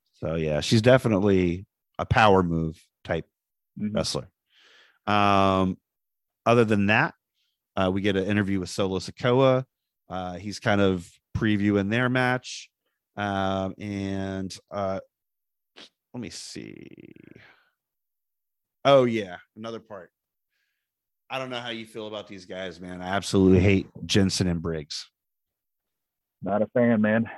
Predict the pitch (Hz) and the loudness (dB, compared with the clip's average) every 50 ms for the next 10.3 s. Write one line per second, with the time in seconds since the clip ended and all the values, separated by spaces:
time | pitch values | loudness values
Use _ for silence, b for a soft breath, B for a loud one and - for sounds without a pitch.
0 | B B B B 92 98 98 98 98 - - 98 98 92 92 92 92 87 87 85 | B B B B 0 2 2 2 2 2 2 2 2 4 4 4 4 2 2 0
1 | 82 87 87 87 87 87 - 92 92 92 90 90 90 90 87 85 - B B B | -2 -2 0 0 -2 -2 0 0 2 2 2 2 2 0 -2 -4 -8 B B B
2 | B B B B - - 127 120 117 127 135 147 147 143 139 - _ - 123 123 | B B B B -2 2 2 4 4 4 4 4 4 4 2 0 _ -2 -2 -2
3 | 113 _ _ - 107 113 107 98 - 107 104 107 104 101 92 104 104 104 95 - | -2 _ _ -10 -6 -6 -6 -6 -8 -10 -10 -8 -8 -6 -4 -2 -2 -2 -2 -6
4 | - - 110 101 98 90 - - - 101 98 98 101 101 98 98 98 101 101 101 | -6 -4 -4 -4 -4 -4 -6 -4 -4 -4 -2 -2 -2 0 2 2 2 2 4 2
5 | 101 101 104 104 104 _ _ _ b b b b b b b b _ - 98 98 | 2 2 0 -2 -4 _ _ _ b b b b b b b b _ -12 -10 -8
6 | 95 95 92 92 90 90 90 87 85 - _ _ - 92 101 92 87 104 104 98 | -6 -6 -4 -4 -6 -6 -8 -10 -12 -16 _ _ -10 -8 -6 -4 -2 -2 -2 -2
7 | - - - - 101 92 90 87 87 87 - 95 92 90 - 101 95 87 - 95 | -4 -6 -6 -2 0 0 2 2 0 0 0 0 -2 -2 0 -2 -4 -2 -2 -4
8 | 87 - - 92 90 90 90 92 87 85 87 85 85 90 90 - - 92 90 90 | -4 -2 0 -2 -2 -2 -4 -8 -12 -16 -20 -16 -10 -8 -8 -6 -4 -2 0 0
9 | 92 92 - - 98 95 87 - 95 90 87 82 - - - 95 98 98 107 107 | 0 0 2 4 4 4 4 4 0 0 0 -2 -6 -4 -2 0 0 2 2 0
10 | 107 - - - - | 0 -2 -8 -16 -20